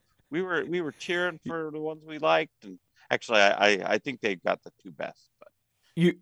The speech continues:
Speaker 2: you, you started a podcast. It's called Who Is
Speaker 1: Yeah.
Speaker 2: the, Who Is the
Speaker 1: Who
Speaker 2: Host?
Speaker 1: Who's the, I didn't start. I, s-, I've started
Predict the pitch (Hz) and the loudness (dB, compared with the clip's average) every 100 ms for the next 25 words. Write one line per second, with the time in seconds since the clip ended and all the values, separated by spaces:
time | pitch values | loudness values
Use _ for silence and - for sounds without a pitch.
0 | - 135 - - - 170 156 - 156 147 | -6 -6 -6 -16 -4 0 2 6 6 6
1 | 123 - 156 165 156 165 160 160 - - | 2 4 6 6 6 0 0 0 -6 -14
2 | - - - _ - - 143 120 123 180 | -20 -20 -20 _ -18 0 2 2 4 8
3 | 160 170 180 156 - - - 180 190 180 | 10 10 12 10 6 -8 0 6 8 6
4 | 151 147 165 175 175 175 175 - - _ | 6 6 8 8 10 6 2 -6 -10 _
5 | _ _ - 175 175 165 143 123 117 107 | _ _ -10 -8 -6 -2 2 2 4 2
6 | 90 87 - 90 - - - 165 - - | 0 -16 -14 -14 -16 -10 4 4 4 2
7 | 170 175 214 190 156 | 2 4 2 2 0